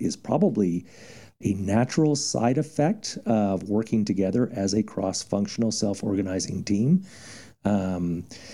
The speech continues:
y-, it, it's not necessarily something that everyone has to do, and that, or, or in, in fact that, um, er-,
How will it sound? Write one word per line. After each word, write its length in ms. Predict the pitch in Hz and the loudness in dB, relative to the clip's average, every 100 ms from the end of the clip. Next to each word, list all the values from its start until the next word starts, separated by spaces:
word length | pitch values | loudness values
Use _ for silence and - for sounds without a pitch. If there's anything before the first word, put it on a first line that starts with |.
| - | -6
y-, 200 | - 127 - | 2 4 6
it, 160 | 127 - - | 4 4 -2
it's 240 | - 117 - | 0 0 2
not 200 | 123 127 | 0 2
necessarily 640 | 113 - 110 117 110 101 | 0 0 0 4 4 4
something 300 | 98 113 104 101 | 2 0 0 0
that 160 | 95 - | 0 2
everyone 380 | 120 107 90 87 | 4 4 2 -2
has 320 | - 92 - | -2 -4 -4
to 100 | 87 | -4
do, 360 | 82 87 117 143 | 0 4 6 4
and 100 | 90 | 2
that, 120 | 87 - - | -4 -8 -2
or, 400 | 101 101 95 - - - - | 2 4 2 -2 -12 -8 4
or 360 | 180 151 113 - | 6 6 4 2
in, 180 | 113 113 | 0 2
in 160 | 113 101 | 2 0
fact 360 | - 98 98 | 0 0 0
that, 440 | - 95 95 - - - | 0 0 0 -4 -4 -2
um, 420 | 107 95 92 95 - | -2 0 0 0 0
er-, 200 | 120 | 0